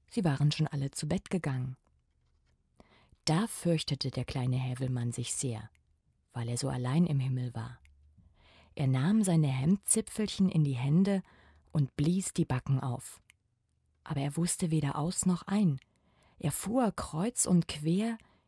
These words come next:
hin und her, und niemand sah ihn fahren,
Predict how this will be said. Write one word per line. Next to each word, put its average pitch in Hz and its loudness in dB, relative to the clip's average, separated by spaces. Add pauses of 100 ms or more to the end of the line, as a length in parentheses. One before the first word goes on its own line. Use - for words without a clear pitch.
(160)
hin 220 6
und 202 6
her, 139 -2 (340)
und 147 2
niemand 185 6
sah 139 2
ihn 151 4
fahren, 151 0